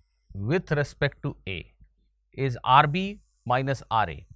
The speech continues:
position vector of B minus position vector of A. Similarly, velocity of B with respect to A is velocity of B minus velocity of A, and similar equation holds for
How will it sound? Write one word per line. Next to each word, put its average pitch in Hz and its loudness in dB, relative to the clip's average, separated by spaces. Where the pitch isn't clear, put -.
position 139 0
vector 160 0
of 147 2
B 160 -2
minus 131 -2
position 104 -8
vector 85 -10
of 73 -12
A. - -18
Similarly, 175 -2
velocity 175 8
of 156 4
B 185 -2
with 165 -2
respect 165 -2
to 131 -4
A 87 -6
is 127 -6
velocity 151 2
of 165 4
B 175 -2
minus 131 0
velocity 113 -4
of 87 -8
A, 73 -12
and 120 -4
similar 170 0
equation 151 -4
holds 131 -6
for 113 -2